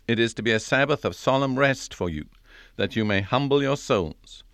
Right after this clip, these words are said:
It is a permanent statute." We know historically that for something like three thousand five hundred years, the Jewish people have always observed Yom Kippur,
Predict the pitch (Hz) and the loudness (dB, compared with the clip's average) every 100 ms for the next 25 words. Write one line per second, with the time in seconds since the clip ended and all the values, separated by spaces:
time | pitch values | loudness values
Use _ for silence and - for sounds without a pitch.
0 | _ _ 117 117 101 - - 131 131 131 | _ _ 0 0 0 -2 2 2 2 0
1 | 127 - 135 131 123 - - - - - | -4 -2 0 2 0 -10 -14 -20 -20 -20
2 | - - - - _ 95 107 143 151 156 | -20 -20 -20 -20 _ -2 2 4 2 2
3 | 123 113 - 143 135 - 92 98 101 - | -2 -2 0 2 2 0 -2 0 -2 -2
4 | 90 85 131 123 123 110 110 - 139 143 | -4 -2 -2 -2 0 0 -2 -2 -2 2
5 | 131 131 123 - 131 139 143 139 131 113 | 2 2 -4 -2 0 0 -2 -4 -2 0
6 | 87 - - - 92 85 123 135 - 147 | 0 -4 -14 -8 -8 -2 0 -2 -4 -6
7 | 135 95 90 95 - - 135 147 139 123 | -4 -4 -6 -6 -6 0 2 2 0 -2
8 | 101 113 90 92 87 117 143 143 - - | -2 -2 -2 -6 -2 0 0 -2 -4 -4
9 | 82 | -6